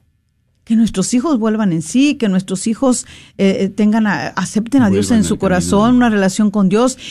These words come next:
Speaker 1: eh, que, que
Speaker 2: Ujú.
Speaker 1: ellos quieran entrar a este proceso de conversión, que ellos se den cuenta que necesitan la salvación de sus almas. ¿Cuántos jóvenes no quieren nada con Dios?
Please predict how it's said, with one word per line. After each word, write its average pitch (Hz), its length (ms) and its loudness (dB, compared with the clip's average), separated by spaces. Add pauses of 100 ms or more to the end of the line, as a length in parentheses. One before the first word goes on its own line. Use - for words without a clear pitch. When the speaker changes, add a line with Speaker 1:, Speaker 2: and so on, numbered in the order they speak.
(140)
Speaker 1:
eh, 190 140 -4
que, - 160 -2
que 240 80 2
Speaker 2:
Ujú. 240 60 4
Speaker 1:
ellos 269 180 0
quieran 247 280 2
entrar 226 240 0
a 233 40 2
este 226 180 0
proceso 220 480 -2
de 196 140 2
conversión, 214 760 0 (240)
que 240 100 2
ellos 254 120 4
se 247 100 2
den 240 140 2
cuenta 240 340 0
que 202 120 0
necesitan 190 440 0
la 233 120 0
salvación 190 440 0
de 247 80 2
sus 196 220 -4
almas. 254 300 2 (220)
¿Cuántos 233 360 0
jóvenes 233 380 2
no 220 120 0
quieren 220 220 0
nada 220 240 0
con 190 160 2
Dios? 277 460 -6